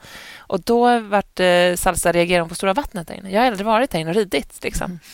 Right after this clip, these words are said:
Speaker 1: Då höll hon på att titta på det där vattnet, så jag bara, "Okej, men Johanna, för hennes häst bryr sig inte." Så då gick vi några varv runt det och gick bakom henne och så här klappade. Och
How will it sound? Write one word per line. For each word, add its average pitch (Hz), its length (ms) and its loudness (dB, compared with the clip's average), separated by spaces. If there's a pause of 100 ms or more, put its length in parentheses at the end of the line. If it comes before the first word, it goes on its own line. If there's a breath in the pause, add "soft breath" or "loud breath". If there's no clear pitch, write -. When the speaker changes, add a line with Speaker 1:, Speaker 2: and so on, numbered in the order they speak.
(760 loud breath)
Speaker 1:
Då 208 140 0
höll 202 100 4
hon 190 80 0
på 175 40 -6
att 180 60 -6
titta 196 220 0
på 185 100 0
det 165 80 4
där 202 80 2
vattnet, 285 400 0
så - 100 -4
jag 196 120 4
bara, 185 160 2
"Okej, 208 160 -6
men 202 100 -2
Johanna, 190 240 2
för 190 100 0
hennes 170 280 0
häst - 220 -4
bryr 156 180 -6
sig - 140 -8
inte." - 220 -4
Så - 100 -8
då 190 80 -2
gick 185 240 0
vi 196 40 0
några 165 120 0
varv 139 200 -4
runt 208 200 -2
det - 80 -4
och 156 60 0
gick - 180 0
bakom - 280 -4
henne - 220 -6
och 175 100 -8
så - 60 -10
här - 40 -10
klappade. - 360 -6
Och - 60 -4